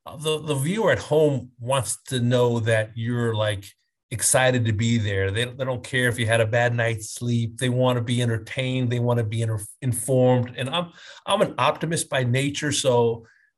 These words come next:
I would honestly say, like, ninety-nine times out of a hundred, I'm, I'm in a good mood sitting at that desk, but, uh, I'm never without a little bit of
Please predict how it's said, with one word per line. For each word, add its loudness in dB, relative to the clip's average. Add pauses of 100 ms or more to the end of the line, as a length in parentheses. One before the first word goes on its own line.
(180)
I 2
would -2
honestly 4
say, 2
like, 2
ninety-nine -2
times -2
out 2
of -2
a -2
hundred, -4
I'm, -4
I'm -6
in -4
a 2
good 0
mood 4
sitting -4
at -2
that 0
desk, -4
but, -2 (420)
uh, 0
I'm 0
never 4
without 0
a -8
little -2
bit -4
of -2